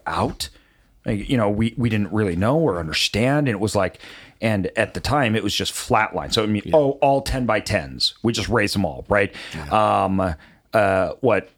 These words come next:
Speaker 1: you're talking about now, he's talking about individualizing that,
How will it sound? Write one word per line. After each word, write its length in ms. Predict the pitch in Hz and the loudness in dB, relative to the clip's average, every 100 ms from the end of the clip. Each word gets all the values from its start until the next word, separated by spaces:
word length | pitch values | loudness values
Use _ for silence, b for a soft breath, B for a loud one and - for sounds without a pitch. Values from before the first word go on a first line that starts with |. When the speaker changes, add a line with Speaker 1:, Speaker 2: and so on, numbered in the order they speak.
| _ _ | _ _
Speaker 1:
you're 160 | 131 131 | -2 0
talking 240 | 131 110 | 2 2
about 200 | 98 90 | 0 0
now, 420 | 101 156 156 113 | 2 2 2 2
he's 140 | 110 - | 0 0
talking 240 | 110 95 | -2 0
about 220 | 95 85 135 123 107 78 76 104 139 120 | 0 -2 0 0 0 -4 -2 0 0 0
individualizing 840 | 104 98 92 87 90 - 87 85 85 - | -4 0 0 0 0 0 0 -2 -4 -2
that, 360 | 95 87 82 | -2 -2 -4